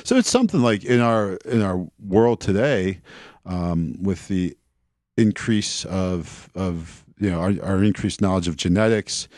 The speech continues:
and our ability to manipulate them, that this idea, well, you know, in, um, um, uh, oh, well, you're not watching Almost Human either. All these shows that you, you're not, you're not watching any of these shows that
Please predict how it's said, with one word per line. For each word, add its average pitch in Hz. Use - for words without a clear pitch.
and 92
our 87
ability 90
to 82
manipulate 92
them, 90
that 85
this 95
idea, 101
well, 110
you 135
know, 101
in, 104
um, 90
um, 78
uh, 78
oh, 92
well, 117
you're 135
not 123
watching 113
Almost 110
Human 113
either. 101
All 135
these 131
shows 104
that 92
you, 92
you're 87
not, 98
you're 101
not 92
watching 92
any 92
of 90
these 90
shows 90
that 85